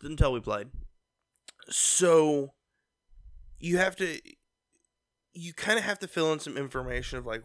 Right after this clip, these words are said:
Speaker 2: what you're doing to e-, what you're doing as to how that affects the party.
Speaker 1: Right.
Speaker 2: And going, "Okay, like, would I know that they know this?" or anything like that.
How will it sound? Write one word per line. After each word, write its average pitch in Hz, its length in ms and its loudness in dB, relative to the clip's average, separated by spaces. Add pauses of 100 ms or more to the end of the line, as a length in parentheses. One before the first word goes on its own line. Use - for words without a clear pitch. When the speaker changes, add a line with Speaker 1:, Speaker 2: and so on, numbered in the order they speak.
(100)
Speaker 2:
what 120 480 -6
you're 147 140 -2
doing 131 460 -4
to 131 160 -8
e-, 123 180 -10 (300)
what 147 220 0
you're 180 140 0
doing 123 460 -2 (340)
as 123 160 -4
to 143 80 -6
how 139 140 2
that 123 140 -2
affects 120 300 -8
the - 80 -18
party. 151 500 -2 (240)
Speaker 1:
Right. 117 240 0 (180)
Speaker 2:
And 143 220 2
going, 131 300 -2 (540)
"Okay, 117 600 -4 (680)
like, 135 400 -4
would 139 260 2
I 135 220 2
know 131 300 0
that 135 180 -6
they 135 160 0
know 131 220 0
this?" 131 440 -2
or - 80 -10
anything 120 240 -10
like 98 200 -12
that. - 260 -10